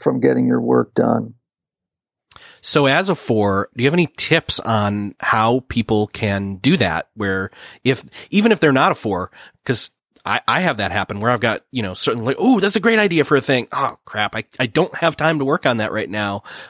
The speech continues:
Speaker 2: but I wanna go down the internet hole of, of searching and thinking about it." You know, how do we, how do we do that?
Speaker 1: Well, the first thing is, Eric, don't go down the wormhole of the internet. <laughs> I mean, you know, if you know that to be true about yourself, which it, and it is for fives,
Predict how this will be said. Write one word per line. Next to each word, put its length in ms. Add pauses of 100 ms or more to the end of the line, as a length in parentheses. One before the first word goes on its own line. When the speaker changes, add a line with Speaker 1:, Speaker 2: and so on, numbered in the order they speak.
Speaker 2:
but 100
I 80
wanna 260
go 220
down 380
the 120
internet 300
hole 380
of, 240
of 120
searching 440
and 160
thinking 340
about 280
it." 220 (300)
You 80
know, 200
how 280
do 180
we, 480
how 120
do 60
we 120
do 180
that? 300 (720)
Speaker 1:
Well, 180
the 120
first 300
thing 180
is, 120
Eric, 220
don't 180
go 100
down 220
the 80
wormhole 400
of 80
the 140
internet. 400
<laughs> 1900
I 100
mean, 180
you 100
know, 160
if 100
you 140
know 340
that 220
to 80
be 100
true 240
about 240
yourself, 560
which 220
it, 120
and 200
it 120
is 360
for 160
fives, 480